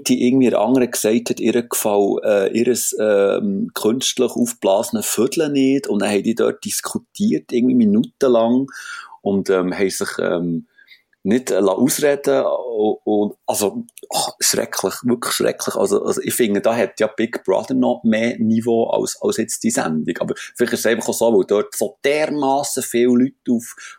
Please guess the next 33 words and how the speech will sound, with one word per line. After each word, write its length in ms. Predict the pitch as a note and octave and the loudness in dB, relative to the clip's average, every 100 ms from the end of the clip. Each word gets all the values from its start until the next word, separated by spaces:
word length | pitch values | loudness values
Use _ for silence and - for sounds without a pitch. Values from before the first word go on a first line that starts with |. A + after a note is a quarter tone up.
| _ | _
auf 100 | - - | -10 -4
engstem 460 | A2 B2 - A#2+ | -2 -2 0 2
Raum 260 | A#2 A#2+ B2+ | 4 2 0
sind. 180 | - F#2 | 0 -2
Also, 220 | E2+ - - - _ | 0 -6 -10 -20 _
ich 60 | G2 | -6
glaub, 100 | - | -2
das 200 | A2+ A2+ | -2 0
kann 120 | G#2 | 2
ja 100 | G2 | 4
mir 200 | G#2 A2 | 4 4
uns, 220 | A#2 A#2 | 4 2
äh, 220 | - G2 F2+ | 0 0 0
psychologisch 580 | - G2 F#2+ G2+ - | -4 -4 0 0 0
auch 140 | G#2 G2+ | -2 2
gar 120 | G2+ | 2
nicht 160 | G#2 - | 0 -2
vorstellen, 380 | G2 G#2+ A#2 A2 | -2 -2 -4 -2
was 200 | G2 - | -2 -2
dort, 340 | G2 G2 - | -2 -2 -4
ähm, 460 | G2 F#2 F#2 F#2 F2+ _ _ _ _ _ _ _ _ | 0 0 0 -2 -4 _ _ _ _ _ _ _ _
was 160 | - - | -10 -4
dort 200 | F2 - | -2 -2
muss 240 | G2 - | -4 -2
abgehen. 380 | - - - B2+ E2+ | -4 -6 -4 -2 -2
Also, 240 | D2 D2+ | -4 -6
da, 240 | D#2 E2 D#2+ - _ | -4 -4 -6 -16 _
pff, 220 | - - - _ _ _ - _ _ _ | -10 -10 -18 _ _ _ -20 _ _ _
ich, 140 | F#2 - | -8 -4
ich 80 | |
bin 160 | F#2+ F2+ | 0 0
völlig 400 | - F#2+ A2 E3+ | 0 0 2 2
fasziniert. 680 | - A#2 - - F#2+ C#3+ | -2 -4 -4 -4 -4 -4